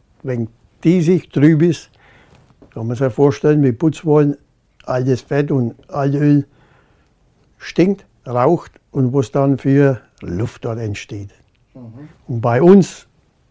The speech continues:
Speaker 1: wenn's auf dem Berg stehen,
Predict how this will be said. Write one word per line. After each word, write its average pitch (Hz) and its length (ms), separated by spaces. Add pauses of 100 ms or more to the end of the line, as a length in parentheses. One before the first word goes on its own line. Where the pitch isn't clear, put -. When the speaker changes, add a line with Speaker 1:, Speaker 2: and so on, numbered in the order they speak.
(320)
Speaker 1:
wenn's 139 520
auf 160 240
dem 156 260 (320)
Berg 131 260
stehen, 123 420